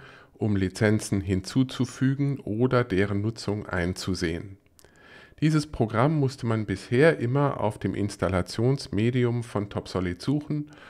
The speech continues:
und von dort aus starten. Jetzt gibt es im Dialogfeld für Lizenzen direkt einen neuen Button, mit dem dieses Verwaltungstool,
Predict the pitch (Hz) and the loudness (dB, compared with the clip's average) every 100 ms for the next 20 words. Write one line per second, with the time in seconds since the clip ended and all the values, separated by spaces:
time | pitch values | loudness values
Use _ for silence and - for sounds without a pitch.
0 | - - - 107 - 92 85 85 82 - | -20 -18 -6 -4 0 2 2 2 0 0
1 | - 90 95 - - - _ - - - | -2 0 0 -4 -12 -16 _ -20 -20 -20
2 | _ - 123 156 - 123 - 123 101 104 | _ 0 2 2 -2 -4 -4 -6 -4 -2
3 | 107 95 98 143 - 131 135 - 104 95 | 2 2 4 2 2 2 2 0 0 0
4 | 95 - 117 139 - 120 95 101 143 - | -2 0 0 0 -4 -4 0 2 2 -2
5 | - 110 104 98 98 92 101 101 - 151 | -6 -2 0 0 0 0 -2 -2 -2 -6
6 | 170 - - - 110 117 120 117 113 101 | -8 -16 -14 -6 -2 2 2 0 -4 -8
7 | - 98 92 95 139 123 98 - 101 104 | -4 -2 4 4 4 -2 -4 -6 -4 -2
8 | 139 151 | -2 -6